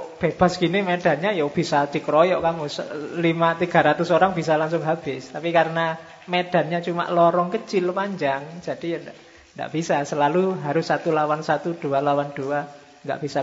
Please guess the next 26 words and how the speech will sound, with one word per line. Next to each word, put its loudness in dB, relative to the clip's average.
keroyokan. -4
Jadi -4
tiga -4
ratus -4
orang 2
bisa 0
menewaskan -2
tujuh -4
puluh -2
ribu -6
orang. -6
Cuma -6
di 2
hari 4
ketiga 4
ada 4
yang 4
berkhianat, 0
penduduk -2
lokal. -2
Mereka 2
ngasih 0
tahu 6
jalan 0
bobolan 2
untuk -6